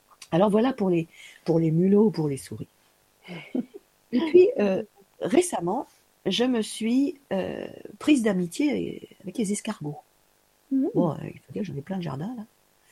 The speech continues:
Speaker 1: Un peu comme tout le monde, hein, quand, euh, quand tout pousse comme ça, euh, j'ai plein d'escargots. Et puis, euh,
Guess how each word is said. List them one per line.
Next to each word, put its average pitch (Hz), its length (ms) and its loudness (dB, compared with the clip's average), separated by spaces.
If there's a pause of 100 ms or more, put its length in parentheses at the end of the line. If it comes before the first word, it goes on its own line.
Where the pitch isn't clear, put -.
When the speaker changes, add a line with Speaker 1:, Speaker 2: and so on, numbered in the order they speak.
(800)
Speaker 1:
Un 151 40 -12
peu - 100 -14
comme - 160 -8
tout - 140 -12
le 131 40 -6
monde, 180 200 -6
hein, 160 80 -8
quand, - 300 -14
euh, - 100 -10 (160)
quand 139 160 -10
tout - 160 -14
pousse - 500 -8
comme - 200 -10
ça, 185 420 -6
euh, - 60 -12 (1120)
j'ai - 120 -8
plein 277 180 -6
d'escargots. 202 680 -8
Et 240 100 -2
puis, 247 420 -2
euh, 185 380 -4